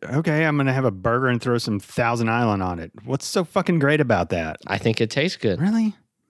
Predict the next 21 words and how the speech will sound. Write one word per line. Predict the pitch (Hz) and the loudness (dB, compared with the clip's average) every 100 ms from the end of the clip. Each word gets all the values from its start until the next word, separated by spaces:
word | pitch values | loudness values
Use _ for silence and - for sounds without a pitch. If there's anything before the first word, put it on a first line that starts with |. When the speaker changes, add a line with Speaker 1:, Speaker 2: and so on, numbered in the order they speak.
| - 120 | -8 -4
Speaker 2:
Yeah. | 165 208 117 98 - | -2 0 -2 -4 -6
Speaker 1:
All | 104 | -2
right. | 165 123 143 - _ _ _ - | 0 0 -4 -8 _ _ _ -4
Speaker 2:
In-N-Out, | 165 190 185 185 180 - | 0 2 4 4 2 2
I'm | 160 165 | 2 4
gonna | 160 143 | 2 0
put | 127 151 143 - | 0 0 0 2
at, | 127 127 - _ _ _ _ - | 2 2 0 _ _ _ _ -4
I'm | 156 | 0
putting | 202 139 | 2 2
number | 131 117 | 2 2
two. | - 135 117 98 _ 127 | 0 2 2 0 _ -4
Speaker 1:
Really? | 240 302 311 302 277 - | 0 2 2 2 -2 -6
Speaker 2:
Yes. | 95 98 107 127 117 - - - _ _ _ _ - | -4 0 0 0 -2 -2 -4 -10 _ _ _ _ -2
I | 156 | 0
love, | 160 147 147 | 2 2 2
their | 175 | 0
burgers | 175 147 180 220 196 | 0 0 2 2 2
are | 151 | 2
so | 147 - - 160 160 | 0 -2 0 0 2
good. | 143 170 101 | 0 0 -2